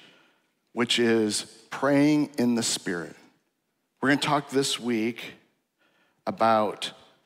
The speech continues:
praying in the Spirit, and we'll be in Ephesians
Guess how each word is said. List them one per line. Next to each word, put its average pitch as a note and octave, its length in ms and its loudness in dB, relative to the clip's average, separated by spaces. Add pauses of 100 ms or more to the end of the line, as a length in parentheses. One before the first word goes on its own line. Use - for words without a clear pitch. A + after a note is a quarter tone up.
(140)
praying A2+ 680 -2
in G#2+ 180 -2
the G2 80 -4
Spirit, G2+ 520 -4
and A2 140 -2
we'll B2+ 120 0
be D3 160 -2
in C3 80 2
Ephesians A2 960 -2